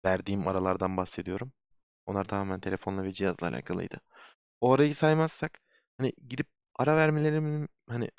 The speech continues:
ara vermemel-, vermeli-, <laughs> konuşamıyorum. Ara vermelerimin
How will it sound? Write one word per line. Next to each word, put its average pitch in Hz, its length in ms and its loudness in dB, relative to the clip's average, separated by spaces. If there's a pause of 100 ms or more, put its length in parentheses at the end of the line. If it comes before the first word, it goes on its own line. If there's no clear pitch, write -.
(160)
ara 123 320 2
vermemel-, 117 800 2 (140)
vermeli-, 127 560 0 (280)
<laughs> - 20 -6
konuşamıyorum. - 720 12 (680)
Ara 165 160 10
vermelerimin 160 880 8